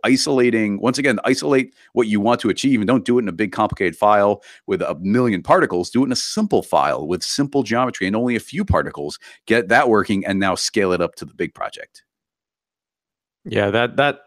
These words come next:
Speaker 2: that's great advice. I, I definitely,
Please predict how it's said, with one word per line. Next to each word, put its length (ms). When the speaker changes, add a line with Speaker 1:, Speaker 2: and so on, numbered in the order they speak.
Speaker 2:
that's 260
great 180
advice. 400
I, 220
I 220
definitely, 800